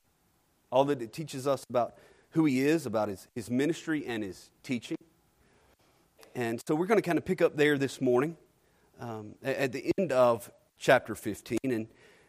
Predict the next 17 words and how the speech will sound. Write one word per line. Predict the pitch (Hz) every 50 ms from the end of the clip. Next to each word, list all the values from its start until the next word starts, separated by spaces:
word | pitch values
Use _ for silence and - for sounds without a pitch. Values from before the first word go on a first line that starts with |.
| _ _
as | - 170 156 170
we | 175 175 160 139
come | - _ - 226 269 262
to | - 202 175 -
the | -
end | 156 156 135
of | 120 -
chapter | - 143 131 - -
fifteen, | 107 - - 131 - - - - 127 131 143 151 131
I, | 113 110 -
I | - 131 131
think | - 185 185 180 160
it's, | 135 - - - - - _ _ _ _ _ _ _ _
it's | - 147 127 -
gonna | - 185 185
be | 151 131
helpful | 110 - 208 240 202 - - - 110 104 120 147 -